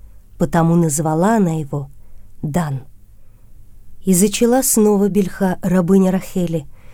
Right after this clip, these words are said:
и родила Яакову второго сына. И сказала Рахель:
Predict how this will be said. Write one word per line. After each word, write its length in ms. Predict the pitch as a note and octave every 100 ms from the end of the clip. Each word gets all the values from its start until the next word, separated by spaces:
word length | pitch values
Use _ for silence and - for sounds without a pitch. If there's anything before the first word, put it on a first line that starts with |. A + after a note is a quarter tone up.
| - -
и 100 | G3+
родила 480 | F#3 D3 F3 E3+ F#3+
Яакову 720 | G3+ F#3+ - F3+ F#3 G#3 -
второго 560 | - - F3+ F3 A#3 A#3
сына. 500 | - - E3+ D3+ C3+ - - - - - -
И 100 | E3+
сказала 600 | D#3+ - F#3+ F3 F#3+ E3
Рахель: 460 | F3 - E3+ D3